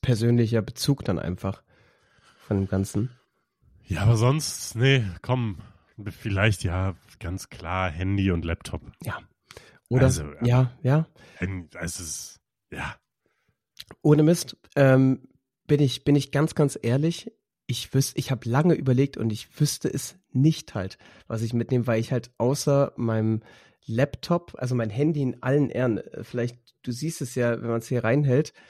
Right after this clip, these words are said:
Speaker 1: das hat überall, äh, Risse, ist, der Bildschirm ist bestimmt zehntausend Mal schon gesprungen. Das ist jetzt auch nicht irgendwie wertvoll oder so. Das, ähm, Laptop ist noch das Wertvollste, aber ansonsten hab ich nichts, auch keinen so richtig persönlichen Bezug halt irgendwie.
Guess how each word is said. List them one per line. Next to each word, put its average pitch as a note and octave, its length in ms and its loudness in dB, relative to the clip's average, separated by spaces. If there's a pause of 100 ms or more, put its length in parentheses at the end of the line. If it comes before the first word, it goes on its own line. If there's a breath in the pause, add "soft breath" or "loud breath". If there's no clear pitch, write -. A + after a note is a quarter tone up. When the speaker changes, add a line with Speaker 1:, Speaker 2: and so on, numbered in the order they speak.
(200 soft breath)
Speaker 1:
das B2 160 -2
hat - 220 -2
überall, C3+ 840 4
äh, B2+ 80 0
Risse, D3+ 720 2
ist, - 400 -4
der D3 60 -8
Bildschirm D3 400 -6
ist C3 260 -8
bestimmt C3 380 0
zehntausend C3+ 460 2
Mal B2+ 100 2
schon B2 200 0
gesprungen. B2 480 2 (400 loud breath)
Das B2 180 -4
ist C#3+ 120 -4
jetzt C3 200 -2
auch B2 100 0
nicht B2 160 0
irgendwie A2 320 -2
wertvoll A2 580 0
oder G2 240 -4
so. A2 320 0 (240)
Das, - 500 -6 (100)
ähm, A#2 360 4 (420 loud breath)
Laptop C#3 440 -2
ist B2+ 120 -6
noch A#2+ 100 2
das A2+ 320 -4
Wertvollste, A#2 640 0
aber A2+ 100 -2
ansonsten A#2 380 -6
hab A2+ 80 -4
ich A2 180 -10
nichts, B2 500 -4 (120)
auch A#2+ 120 -10
keinen C3+ 380 -2
so C#3 160 -10
richtig C#3+ 320 -2
persönlichen B2+ 560 2
Bezug B2 480 -2
halt G#2+ 180 -4
irgendwie. A2 440 -4